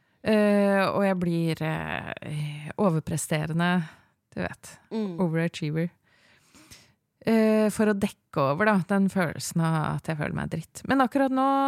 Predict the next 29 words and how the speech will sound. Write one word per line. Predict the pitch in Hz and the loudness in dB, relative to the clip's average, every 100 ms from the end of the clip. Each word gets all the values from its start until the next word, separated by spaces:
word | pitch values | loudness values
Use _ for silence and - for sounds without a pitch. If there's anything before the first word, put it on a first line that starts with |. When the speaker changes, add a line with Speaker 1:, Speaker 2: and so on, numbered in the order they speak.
| 269 | -2
Speaker 1:
som | 247 | -2
jeg | 247 | -2
er | - 202 214 | -2 -2 0
veldig | 202 202 | 0 0
sånn | 202 190 | 2 2
driv | 175 175 180 190 | 0 -2 0 2
med | 208 | 0
å | |
skrive, | - 196 190 254 254 | -2 -4 -2 0 -2
så | - 269 269 262 247 - | 0 0 2 0 -2 -2
er | 151 135 | -2 0
det | 135 | -4
ikke | - 175 | -4 -2
egentlig | 165 156 170 | -2 0 -2
noe | 160 | -2
jeg | 156 180 | -4 -6
dekker | _ _ 147 - | _ _ -6 -4
over. | 143 202 - _ _ _ _ _ _ _ 226 | -2 -4 -6 _ _ _ _ _ _ _ 0
For | |
nå | 240 294 | 2 2
tenker | 277 196 | 2 2
jeg, | 190 190 170 - - | 2 2 0 -6 0
«Å, | 302 285 202 | 2 4 4
Janne, | 185 180 196 190 175 | 2 0 2 0 -2
nå | 180 185 233 220 131 - | 0 2 2 0 -4 -14
skal | - 202 | -10 -6
du | 202 | -2
få | 190 | 0
høre.» | 127 | 0